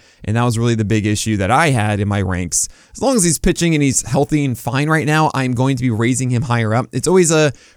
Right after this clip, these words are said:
preseason thing of the risk being part of it is at that point,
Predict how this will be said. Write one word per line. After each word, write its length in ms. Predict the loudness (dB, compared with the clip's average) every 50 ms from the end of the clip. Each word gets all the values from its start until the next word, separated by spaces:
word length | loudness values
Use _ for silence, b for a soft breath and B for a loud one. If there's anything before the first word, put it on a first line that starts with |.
| b -2
preseason 560 | 0 0 2 2 2 2 2 2 0 -2 0
thing 280 | 0 0 0 0 0
of 200 | 0 -2 -2 0
the 100 | -2 -2
risk 400 | 0 0 0 2 0 0 -2 -2
being 400 | -2 0 0 0 0 0 -2 0
part 300 | 0 0 2 2 2 2
of 80 | 2 2
it 120 | 0 0
is 160 | 0 -2 0 0
at 140 | -2 0
that 160 | 0 -2 -2 -2
point, 320 | -4 -2 -2 -2 -4